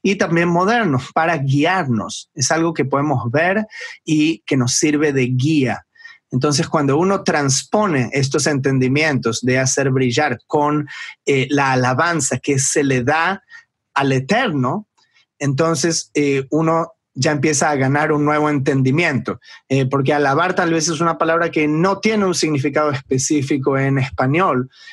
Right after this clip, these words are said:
eh, pero la palabra en hebreo sí tiene que ver con algo muy específico. Y esta es solamente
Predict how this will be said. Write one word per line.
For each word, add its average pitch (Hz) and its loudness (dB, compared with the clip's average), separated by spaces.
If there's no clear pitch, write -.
eh, 127 0
pero 139 0
la 135 0
palabra 151 0
en 143 0
hebreo 151 2
sí 151 0
tiene 139 0
que 135 -2
ver 139 0
con 143 0
algo 147 2
muy 139 2
específico. 131 -2
Y 127 2
esta 170 -2
es 202 0
solamente 208 0